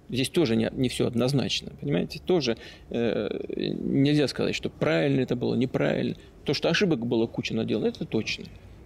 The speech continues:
Но вот само решение, оно правильно или неправильно,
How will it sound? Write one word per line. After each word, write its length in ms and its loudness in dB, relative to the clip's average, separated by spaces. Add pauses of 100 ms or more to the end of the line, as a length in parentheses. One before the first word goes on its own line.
(140)
Но 160 2
вот 140 2 (100)
само 240 2
решение, 420 2
оно 160 0
правильно 400 0
или 140 2
неправильно, 500 -2